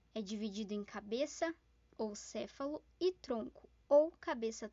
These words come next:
tórax e abdômen. A cabeça possui um labro, que é um lábio superior, uma cutícula que forma o exoesqueleto rígido,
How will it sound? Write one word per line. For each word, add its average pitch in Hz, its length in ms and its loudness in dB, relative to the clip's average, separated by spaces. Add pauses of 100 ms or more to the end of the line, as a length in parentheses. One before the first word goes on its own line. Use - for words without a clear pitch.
tórax 240 580 -6 (100)
e 349 160 2
abdômen. 285 540 -2 (680)
A 302 80 2
cabeça 285 680 0 (220)
possui 277 360 -2
um 330 160 2
labro, 240 440 0 (500)
que - 160 -6
é 214 60 -2
um 202 140 -4
lábio 214 280 -6
superior, 311 640 -2 (720)
uma 254 180 -4
cutícula 294 680 -2
que 277 120 -14
forma 220 400 -4
o 208 160 -4
exoesqueleto 285 760 -4
rígido, 247 520 -6